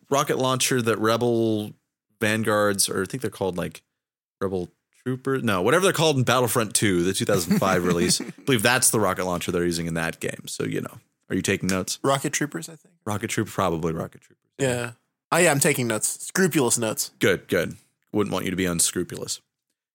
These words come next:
Speaker 1: It's large. It's two thousand credits. It deals sixty-six damage. It's only twelve kilograms, so you might actually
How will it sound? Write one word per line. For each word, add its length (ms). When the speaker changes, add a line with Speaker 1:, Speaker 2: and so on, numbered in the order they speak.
Speaker 1:
It's 180
large. 640
It's 160
two 140
thousand 320
credits. 420
It 80
deals 220
sixty-six 640
damage. 400
It's 100
only 180
twelve 340
kilograms, 580
so 100
you 240
might 160
actually 480